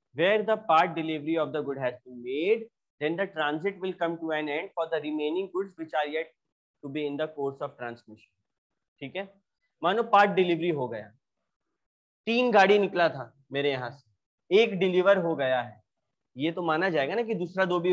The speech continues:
लेगा, दूसरा दो भी delivered माना जाता है, Transit एंड में आ जाता है remaining goods का भी। और last, when the goods are delivered to a ship, जो buyer खुद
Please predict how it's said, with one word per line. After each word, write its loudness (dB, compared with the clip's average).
लेगा, 0
दूसरा -8
दो -4
भी -4
delivered 2
माना 0
जाता -2
है, -2
Transit 0
एंड 2
में 0
आ 2
जाता -4
है -6
remaining -8
goods -14
का -4
भी। -20
और 2
last, 4
when -2
the 2
goods -4
are 0
delivered -4
to -8
a -4
ship, -2
जो 0
buyer 6
खुद 2